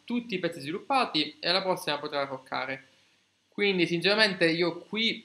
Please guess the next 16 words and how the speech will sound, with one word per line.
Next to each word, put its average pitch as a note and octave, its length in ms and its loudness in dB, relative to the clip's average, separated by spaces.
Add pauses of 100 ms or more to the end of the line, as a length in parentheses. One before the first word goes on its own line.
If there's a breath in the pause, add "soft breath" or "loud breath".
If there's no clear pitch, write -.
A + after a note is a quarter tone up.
(160)
se D#3 300 -4
dovessi E3+ 400 0
scegliere, G3 680 0
sceglierei D3+ 460 0
il C3+ 100 -4
bianco, C3 640 -6 (680)
perché D3+ 320 0
è D#3 80 0
vero F3+ 240 6
che E3+ 80 0
è D#3+ 40 4
un D3 140 -2
peone D3 220 -2
in D3 100 -10
meno, F3 600 -2
ma C3 580 -4